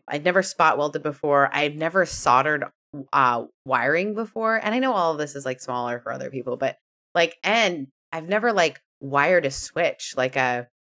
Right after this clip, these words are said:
like, an on-off, like, I've wired light switches before, but I've never o-, wired an on-off switch.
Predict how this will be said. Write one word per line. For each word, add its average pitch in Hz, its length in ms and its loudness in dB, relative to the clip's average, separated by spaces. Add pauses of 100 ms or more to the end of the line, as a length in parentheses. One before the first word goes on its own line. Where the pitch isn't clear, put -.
(300)
like, 143 100 -6
an - 100 -8
on-off, 135 380 0
like, 151 160 -2
I've 156 140 0
wired 151 380 2 (120)
light 226 220 0
switches 127 320 -6
before, 123 280 -6
but 139 100 0
I've 165 100 -2
never 196 340 2
o-, - 40 -6 (340)
wired 143 360 0
an 135 100 -4
on-off 127 260 -4
switch. - 220 -14